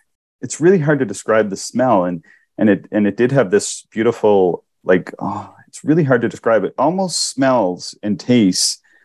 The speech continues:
like a field of flowers that popped up after a spring rain. And that just sounds ridiculous, but that is kinda how it tasted to me. Like, it had these beautiful floral aromas.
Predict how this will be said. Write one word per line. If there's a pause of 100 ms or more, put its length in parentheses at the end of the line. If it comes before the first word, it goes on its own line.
(300)
like
a
field
of
flowers
that
popped
up
after
a
spring
rain.
And
that
just
sounds
ridiculous, (680)
but (420)
that
is
kinda
how
it
tasted
to
me.
Like,
it
had
these
beautiful
floral
aromas.